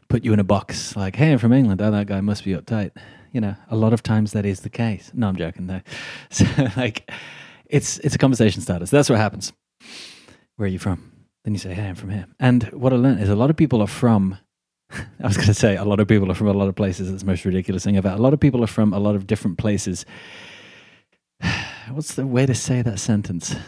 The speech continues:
Like, for example, okay, there was this one guy. Sonny, his name was, really cool name. And he was, I think he's originally American, but he grew up in Australia, but he's also Irish, like, properly Irish, not like American Irish.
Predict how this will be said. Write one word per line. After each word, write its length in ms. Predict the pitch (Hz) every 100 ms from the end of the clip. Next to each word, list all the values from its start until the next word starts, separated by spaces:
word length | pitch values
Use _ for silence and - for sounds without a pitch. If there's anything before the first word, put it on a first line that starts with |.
| -
Like, 140 | 110
for 120 | - 160
example, 360 | 135 113 90 113
okay, 280 | 110 80 107
there 100 | 113
was 80 | 110
this 100 | 101
one 140 | 117
guy. 240 | 98 - - - _ _ _ _ _ _ _ -
Sonny, 440 | - 117 95 82
his 240 | - 92
name 180 | 92 90
was, 200 | 85 87
really 360 | 98 107 98 90
cool 200 | 92 90
name. 280 | 85 85 - - - - - _
And 260 | 110 107 104
he 320 | 95 120 113
was, 960 | 107 110 104 101 98 95 - - - - -
I 60 |
think 180 | - 143
he's 160 | 143 107
originally 800 | 95 113 131 151 151 147 131 - _
American, 640 | 120 117 120 123 135 131 127
but 120 | 113
he 80 | 113
grew 320 | 120 123 127
up 160 | 110 117 -
in 540 | 113 110 110 110 98 -
Australia, 920 | - - - 110 113 113 110 104 - _
but 140 | 107 107
he's 140 | 101
also 380 | 110 107 110 101
Irish, 680 | 101 101 104 107 - - _ _ _ _ _ 92
like, 220 | 101 95
properly 400 | 120 107 101 95
Irish, 280 | 98 101 113
not 140 | 87
like 160 | 98 98
American 380 | 95 92 98
Irish. 360 | 92 92 92